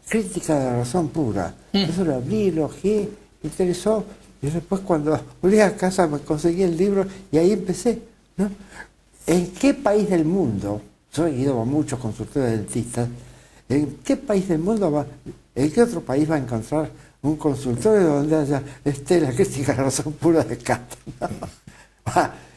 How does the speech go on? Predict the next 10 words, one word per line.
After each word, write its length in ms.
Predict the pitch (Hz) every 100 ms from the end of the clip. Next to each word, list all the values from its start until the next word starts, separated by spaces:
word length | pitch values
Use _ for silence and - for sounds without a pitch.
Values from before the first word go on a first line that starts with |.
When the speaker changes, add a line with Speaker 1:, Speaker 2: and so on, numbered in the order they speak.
| - _ _
Speaker 1:
pero 460 | - 170 175 - -
aparte 500 | 139 139 165 180 208
de 140 | 185 170
eso, 320 | - 202 196 - - _ _
sí 280 | 127 175 180
ha 160 | 175 127
habido 480 | 120 165 170 123 - - _
mucha 280 | 143 156 156
gente 600 | 123 147 131 135 113 - - - _
inteligente 920 | 117 120 120 120 123 120 123 165 156